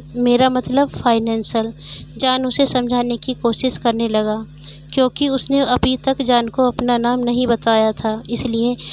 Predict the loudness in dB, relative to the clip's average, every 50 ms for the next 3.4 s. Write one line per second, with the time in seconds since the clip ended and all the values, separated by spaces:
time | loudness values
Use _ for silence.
0 | -12 -14 -8 0 2 2 2 2 2 0 0 0 0 0 -2 0 -4 -6 0 2
1 | 2 4 4 2 2 0 0 2 2 2 2 2 0 -2 -2 0 2 2 2 2
2 | 2 2 2 0 0 -2 -2 -2 0 -2 -2 0 -2 -2 0 0 0 0 0 -2
3 | -2 -2 -2 0 -2 -4 -6